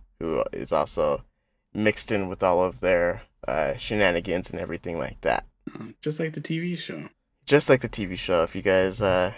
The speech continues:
Speaker 1: haven't seen the Netflix show, it's pretty good. I, I can't recommend any of the other Netflix Marvel shows, so those are kinda up to you
Speaker 2: I
Speaker 1: if you
Speaker 2: wouldn't.
Speaker 1: wanna watch, but
Speaker 2: The
Speaker 1: Daredevil's
Speaker 2: first
Speaker 1: pretty
Speaker 2: season
Speaker 1: good.
Speaker 2: of Jessica Jones wasn't bad, but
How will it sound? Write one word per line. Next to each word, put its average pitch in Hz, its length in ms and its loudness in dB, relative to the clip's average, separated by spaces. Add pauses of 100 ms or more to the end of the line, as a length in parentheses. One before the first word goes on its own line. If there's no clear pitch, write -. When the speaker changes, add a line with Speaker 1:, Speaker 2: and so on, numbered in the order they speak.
(140)
Speaker 1:
haven't 104 200 0
seen 110 200 -2
the 104 80 2
Netflix 104 360 2
show, 107 220 4
it's 104 80 0
pretty 101 240 -6
good. 107 300 0 (760)
I, 87 340 -4 (120)
I - 260 -8
can't 95 220 -2
recommend 92 420 -4
any 90 180 -6
of 87 60 -6
the 87 140 -2
other 90 180 2
Netflix 85 440 -8
Marvel 90 260 -8
shows, 90 340 -4
so 90 300 -4 (360)
those 98 160 2
are 98 60 -4
kinda 95 220 0
up 82 180 2
to 82 120 -10
you 80 100 -2
Speaker 2:
I - 20 0
Speaker 1:
if 78 60 -4
you - 120 -10
Speaker 2:
wouldn't. 82 60 -4 (120)
Speaker 1:
wanna - 20 -4
watch, 58 380 -8
but 65 200 0
Speaker 2:
The - 640 -4
Speaker 1:
Daredevil's 131 300 10
Speaker 2:
first - 80 -6
Speaker 1:
pretty 143 140 2
Speaker 2:
season 123 120 2
Speaker 1:
good. - 80 6
Speaker 2:
of 107 60 4
Jessica 98 200 -4
Jones 95 280 -4
wasn't 87 280 -8
bad, 85 300 -8
but 82 200 -10